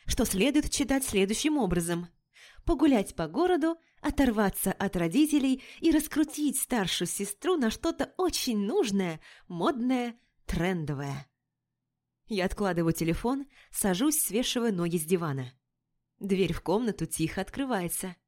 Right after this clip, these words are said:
Влетает ураган по имени Джеки, запрыгивает мне на колени и облизывает заспанное лицо. Я смеюсь и целую его в мокрый нос.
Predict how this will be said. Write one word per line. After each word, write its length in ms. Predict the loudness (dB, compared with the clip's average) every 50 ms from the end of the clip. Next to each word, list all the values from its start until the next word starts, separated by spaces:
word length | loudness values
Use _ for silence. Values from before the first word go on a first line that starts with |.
| _ _ _ _ _ _ _
Влетает 640 | -2 2 4 4 4 4 4 2 4 4 2 2 0 0
ураган 560 | 2 4 4 2 2 2 0 2 2 0 0
по 160 | 2 2 2
имени 300 | 4 2 2 2 2 0
Джеки, 640 | 0 -2 0 2 2 2 2 2 -2 -4 -6 -6 -10 _ _ _ _ _
запрыгивает 640 | -2 0 0 2 4 4 4 6 6 4 4 4 2
мне 180 | 0 0 0
на 120 | 0 0 -2
колени 560 | -2 -2 -2 0 0 2 2 0 0 -4 -6 -14 -20 -6 -2
и 80 | 0
облизывает 580 | 2 2 4 4 4 4 4 4 4 4 2 2
заспанное 500 | 0 0 -2 -2 0 0 0 0 0 0
лицо. 420 | 0 -2 -2 -2 -4 -4 -4 -6 -10 _ _ _ _ _ _ _ _ _ _ -4
Я 240 | 0 2 2 2 2
смеюсь 560 | 0 0 -2 -2 0 2 0 0 0 -4 -4 -2
и 80 | -2 -2
целую 420 | 0 0 0 0 2 4 4 4
его 160 | 4 2 0
в 80 | -2 0
мокрый 320 | 0 0 0 2 0 2
нос. 360 | 2 0 -2 -2 -4 -6 -8